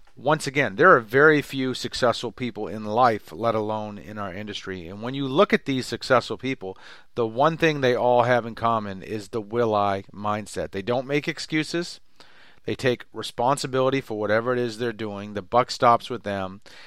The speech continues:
and they do whatever it takes for as long as it takes to become successful. That's what you'll need to do if you wanna be a top earner in the M L M industry.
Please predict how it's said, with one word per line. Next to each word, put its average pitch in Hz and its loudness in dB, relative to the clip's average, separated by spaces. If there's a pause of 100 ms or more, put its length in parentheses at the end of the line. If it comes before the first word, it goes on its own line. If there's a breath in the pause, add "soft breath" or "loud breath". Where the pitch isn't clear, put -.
(160 loud breath)
and 107 -4
they 131 2
do 131 0
whatever 117 2
it 117 -4
takes 117 0
for 117 -8
as 98 -8
long 139 2
as 104 -6
it 101 -8
takes - -6 (360 soft breath)
to 113 -10
become 98 -8 (140)
successful. - -6 (300 loud breath)
That's 139 8
what 147 2
you'll 135 0
need 120 -4
to 104 -8
do 104 -6
if 73 -14
you 107 -8
wanna 104 -4
be 104 -6
a 95 -4
top 98 2
earner 92 -6
in 98 -12
the 98 -10
M 98 -8
L 95 -4
M 92 -6
industry. 87 -12